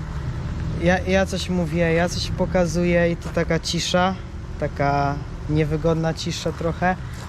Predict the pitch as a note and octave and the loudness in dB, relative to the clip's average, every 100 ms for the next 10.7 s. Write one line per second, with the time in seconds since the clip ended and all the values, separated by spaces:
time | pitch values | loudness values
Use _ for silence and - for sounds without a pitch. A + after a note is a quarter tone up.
0 | - - - D#3+ - D#3+ - - - - | -10 -8 -4 -2 -2 -2 -4 -12 -10 -10
1 | - - - - - - - G#3 G3 A#3 | -10 -10 -10 -10 -10 -10 -2 2 4 4
2 | A3 A#3 A3 F3 D3 C3+ - E3 F3 F#3+ | 4 4 4 2 -2 -6 -10 -8 -6 0
3 | G#3 G#3 - G3+ - G3 F3+ F#3+ - F3+ | 2 2 2 0 2 0 0 -8 -6 -6
4 | E3 F3+ F#3 F3 G3 G#3+ F#3+ F#3 - F3+ | -4 -2 -2 -2 0 2 2 0 0 -2
5 | - F3 - E3 - - - E3+ G3+ F3 | -2 -8 -4 -4 -4 -8 -4 -2 0 0
6 | G3+ G#3+ - F#3+ F3+ F#3 - F3 D#3+ F#3 | 2 0 2 -2 -2 -8 -4 -2 -2 -2
7 | F#3+ - - - - - - - - E3+ | -6 -6 -10 -10 -10 -10 -12 -10 -4 2
8 | A#3+ G3+ C#3+ B2+ - - - - - - | 4 4 0 -2 -10 -16 -14 -14 -12 -8
9 | D3 D3 E3+ E3 - D3+ D3+ E3 D#3 - | -6 -2 -2 -2 -4 -4 -2 -4 -4 -8
10 | - - - G3 G#3 F3+ D3+ | -12 -12 -4 2 2 4 0